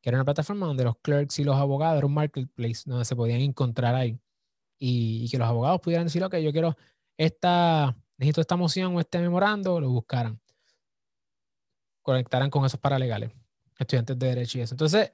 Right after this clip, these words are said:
comenzamos a desarrollar estos proyectos empresariales y, de hecho, entramos a Enterprise,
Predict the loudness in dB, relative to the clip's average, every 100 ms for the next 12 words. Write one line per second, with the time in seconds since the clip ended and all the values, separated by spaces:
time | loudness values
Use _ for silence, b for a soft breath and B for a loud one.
0 | _ -2 2 4 4 2 4 2 0 -2
1 | 0 2 2 -2 -2 -2 -2 0 0 0
2 | 0 2 4 4 4 2 0 -2 0 0
3 | 2 2 2 0 -2 -2 -2 -4